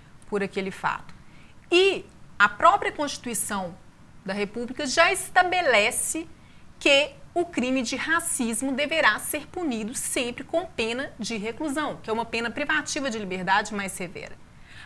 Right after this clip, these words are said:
Além disso, é importante nós nos lembrarmos que no artigo quinto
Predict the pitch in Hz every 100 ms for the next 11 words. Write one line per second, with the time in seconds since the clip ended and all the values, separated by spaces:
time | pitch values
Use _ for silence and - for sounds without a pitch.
0 | - 302 370 349 359 359 381 - 285 -
1 | - 269 277 - - - - - - -
2 | 202 226 247 175 - - 254 247 233 190
3 | 214 233 226 180 - 254 262 254 254 -
4 | 277 262 254 - 285 330 349 - 165